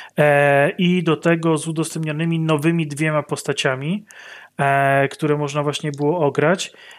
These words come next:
E, i tego Street Fightera sześć można było rozegrać aż na czterech stanowiskach tak schowanych,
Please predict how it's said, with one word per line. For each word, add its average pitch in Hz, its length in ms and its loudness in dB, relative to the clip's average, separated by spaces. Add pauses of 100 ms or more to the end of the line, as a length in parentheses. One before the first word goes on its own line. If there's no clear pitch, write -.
(180)
E, 147 220 2
i 208 320 0
tego 180 240 0
Street 170 220 -6
Fightera 165 480 0
sześć 175 400 0
można 147 320 -2
było 160 320 0
rozegrać 151 540 0
aż 202 260 0
na 175 100 -2
czterech 185 400 0
stanowiskach 165 640 -4
tak 180 240 -2
schowanych, 160 580 0